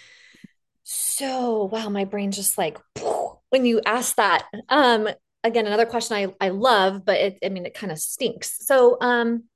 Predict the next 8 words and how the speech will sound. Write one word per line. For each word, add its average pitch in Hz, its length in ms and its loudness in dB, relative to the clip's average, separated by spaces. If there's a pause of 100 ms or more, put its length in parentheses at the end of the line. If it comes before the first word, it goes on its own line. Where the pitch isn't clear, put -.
(180)
most 330 340 -4
women 320 480 -2 (800)
these 233 360 -6
days, - 560 -4 (840)
um, 202 380 -4
will 226 460 2
have 240 420 -2
some 294 640 -6